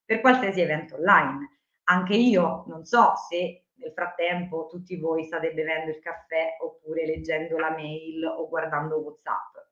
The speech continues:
non lo so. Eh, per quella logica di prima che immagino un'aula attentissima, spero di no. Nelle riunioni online vale la stessa regola.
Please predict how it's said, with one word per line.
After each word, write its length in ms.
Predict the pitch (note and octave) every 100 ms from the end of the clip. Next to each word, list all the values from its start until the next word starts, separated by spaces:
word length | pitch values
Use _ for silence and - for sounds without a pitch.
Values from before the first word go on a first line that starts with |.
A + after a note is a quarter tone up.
| _
non 180 | E3+ D#3
lo 100 | F#3+
so. 300 | G3+ D#3 - - _ _ _
Eh, 520 | E3+ D#3 C#3+ - C4 _ _ - _ _
per 260 | - F3 -
quella 360 | G3+ F#3+ F#3+ F#3
logica 420 | A3 F#3 F#3+ F3+
di 100 | G3
prima 300 | A3+ G#3 D#3+
che 60 |
immagino 440 | E3+ F#3 G3 F3+ F3+
un'aula 460 | G3+ F3+ F3+ F#3+
attentissima, 680 | - F4 C#4+ - - C#4+ G3+
spero 320 | D3+ - C#3 C3+
di 140 | C#3
no. 220 | C3 - A3
Nelle 220 | C#4 A3
riunioni 360 | B3 B3+ B3
online 460 | C#4+ F#3+ D3+ D#3 D#3
vale 220 | D3+ D3
la 180 | D3 C#3+
stessa 500 | - - - C#3 C#3
regola. 680 | C#3 C3 C#3+ C#3+ D3 D3